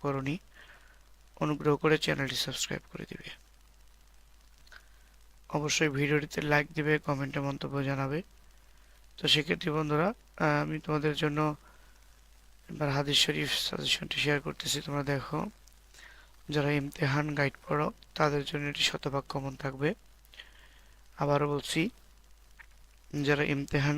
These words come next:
গাইড পড়ো তাদের জন্য এটি শতভাগ কমন থাকবে। দেখো, প্রথমে তোমাদের হাদিস, পাঁচটি হাদিসের উত্তর দিতে হবে। পাঁচটাতে, একটাতে দশ নাম্বার করে, পাঁচ দশে পঞ্চাশ। তো এখানে আবার ভাগ আছে, তোমাদের হাদিসের অনুবাদ করলে তোমরা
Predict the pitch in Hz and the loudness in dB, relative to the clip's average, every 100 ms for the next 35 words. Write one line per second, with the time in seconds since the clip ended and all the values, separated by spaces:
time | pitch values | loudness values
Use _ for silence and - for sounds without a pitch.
0 | 151 139 - - 160 170 151 143 139 151 | 2 -2 -2 -2 -2 0 0 0 -2 -4
1 | - - 127 139 139 131 - - - - | -4 -4 -4 -2 -2 -2 -6 -10 -12 -14
2 | - - - 147 139 156 - - - - | -14 -14 -8 -8 -10 -16 -20 -20 -20 -20
3 | - - - - - - - - - - | -20 -20 -20 -20 -20 -20 -20 -20 -20 -20
4 | - - - - - - 160 160 160 156 | -20 -20 -20 -16 -12 -2 0 2 2 4
5 | 156 131 139 147 151 - - 160 143 - | 4 4 2 2 2 0 4 6 6 4
6 | 156 143 156 - 147 - - - - 143 | 4 4 0 0 0 -2 -6 -6 -2 0
7 | 135 185 214 - - 147 - 151 156 - | 0 -4 -8 -10 0 0 0 -2 -2 -4
8 | - 151 - 151 147 147 - 147 147 143 | -8 -8 0 0 2 2 2 0 0 -2
9 | 165 156 139 147 131 - 135 - 208 - | -2 -2 -2 -4 -6 -6 -8 -6 -2 0
10 | - - - - - - - - - - | 0 -6 -20 -20 -20 -20 -20 -20 -20 -20
11 | - 165 156 170 170 165 135 147 160 156 | -2 2 6 6 6 6 2 2 4 4
12 | - 160 233 - - 151 151 165 139 143 | 2 0 -2 -8 -6 -2 0 0 0 0
13 | 147 160 160 - 151 147 147 - - 147 | 0 4 4 2 -2 0 0 0 -2 0
14 | 156 170 147 | 0 -2 -2